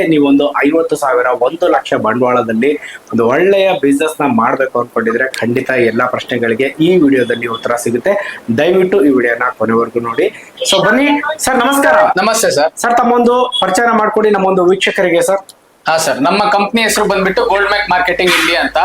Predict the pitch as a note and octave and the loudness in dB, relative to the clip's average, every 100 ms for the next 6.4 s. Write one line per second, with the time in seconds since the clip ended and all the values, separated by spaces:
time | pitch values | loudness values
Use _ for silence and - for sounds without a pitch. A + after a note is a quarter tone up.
0 | A#3 - - C#3 F3+ G#3+ A3+ A3 G#3+ A3+ | 0 -2 -8 -4 -2 0 0 0 0 0
1 | F3+ G3+ A#3 A3 G3+ G3+ G3 G3 F3+ F3+ | 2 0 0 0 0 -2 0 -2 -2 -4
2 | - F3+ G#3 F#3+ E3 G#3 G#3 G3+ F3+ F3 | -2 0 0 0 2 0 0 0 0 0
3 | F3+ - - G#3 G#3+ G#3+ F#3+ F#3 G3 G3 | 0 -2 0 0 0 0 0 0 0 0
4 | F#3 F3 E3+ E3+ D#3+ E3 F3 F3 D3+ D#3 | 0 0 0 0 2 2 0 -2 -2 -2
5 | B3 - F3 E3+ E3+ D#3+ D3+ D#3 C3+ A#2+ | -2 -2 -4 -2 -2 -2 -2 -2 -2 -2
6 | - G2+ D#3 E3+ | -6 -4 -2 -2